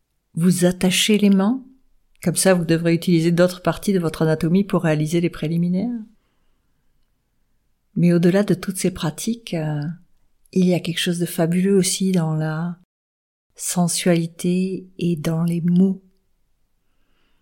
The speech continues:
L'idée, c'est de parler sexe avec votre partenaire. C'est compliqué parfois. Il faut trouver l'audace, le ton et surtout les mots.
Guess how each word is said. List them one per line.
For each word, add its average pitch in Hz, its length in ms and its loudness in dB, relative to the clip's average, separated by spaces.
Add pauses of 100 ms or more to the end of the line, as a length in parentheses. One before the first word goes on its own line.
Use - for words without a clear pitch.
L'idée, 190 340 4
c'est 165 160 -4
de 170 400 -6 (320)
parler 202 340 0
sexe - 600 -4 (260)
avec 175 300 -2
votre 175 240 -10
partenaire. 180 840 -8 (1000)
C'est - 180 -2
compliqué 214 420 0
parfois. 165 600 -6 (680)
Il - 60 -14
faut 196 120 0
trouver 175 260 -2
l'audace, 170 560 0
le 170 160 2
ton 196 440 0
et 170 60 2
surtout - 560 -2
les 175 140 0
mots. 165 320 -2